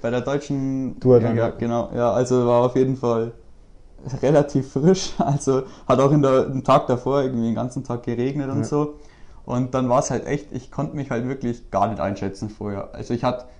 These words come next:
Speaker 1: waren halt alle aus anderen Bundesländern und so und vom Ka-, Bayern-Kader irgendwie einer dabei bei mir im Wettkampf, wo ich wusste, okay, der ist jetzt so ungefähr mein Niveau. Aber ja, dann beim Laufen habe ich halt irgendwie schon gemerkt, jetzt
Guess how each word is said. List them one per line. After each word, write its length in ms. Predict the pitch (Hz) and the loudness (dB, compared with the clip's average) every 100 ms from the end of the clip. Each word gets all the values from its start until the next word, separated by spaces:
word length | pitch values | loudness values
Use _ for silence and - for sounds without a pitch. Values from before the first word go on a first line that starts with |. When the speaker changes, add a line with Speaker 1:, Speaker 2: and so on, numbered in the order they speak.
| - | -6
Speaker 1:
waren 140 | 117 131 | -2 0
halt 120 | 123 | 0
alle 200 | 135 143 | -2 -2
aus 100 | 117 | -2
anderen 260 | 135 143 127 | -4 -4 -2
Bundesländern 540 | 160 170 160 151 151 | -2 -2 -2 -2 0
und 160 | 151 151 | 0 -2
so 140 | 160 | -4
und 140 | 135 131 | -4 -2
vom 140 | 120 | -4
Ka-, 140 | 131 135 | -4 -2
Bayern-Kader 640 | 117 147 151 147 143 147 | 0 2 0 0 -2 0
irgendwie 240 | 139 135 131 | -2 -2 0
einer 260 | 123 147 | 0 0
dabei 380 | 127 123 120 151 | -2 0 2 2
bei 120 | 147 | 0
mir 140 | 147 147 | 0 0
im 80 | 123 | -2
Wettkampf, 380 | 131 139 131 | -4 -4 -4
wo 60 | 131 | -2
ich 100 | 127 | -2
wusste, 460 | 139 151 - 127 123 | -2 -6 -4 -2 -2
okay, 360 | 117 131 143 | -2 -2 -2
der 140 | 131 117 | -2 -2
ist 60 | 117 | -6
jetzt 160 | 117 | -8
so 80 | - | -6
ungefähr 340 | 151 151 151 | -4 -4 -4
mein 220 | 139 139 143 | -4 -2 -2
Niveau. 320 | 139 147 151 - - - - - | -2 -2 -4 -8 -20 -20 -14 -2
Aber 580 | 117 117 120 123 - - - - | 2 4 6 4 0 -12 -14 -10
ja, 340 | 104 104 120 139 | -2 2 4 4
dann 140 | 139 | 4
beim 140 | 120 113 | 2 4
Laufen 320 | 120 151 170 | 4 4 2
habe 160 | 147 135 | 2 2
ich 80 | 143 | 0
halt 120 | 131 | 0
irgendwie 260 | 147 143 | -2 -4
schon 180 | 131 120 | -4 -4
gemerkt, 400 | 113 123 160 - | -4 -4 -6 -6
jetzt 200 | 131 - | -8 -10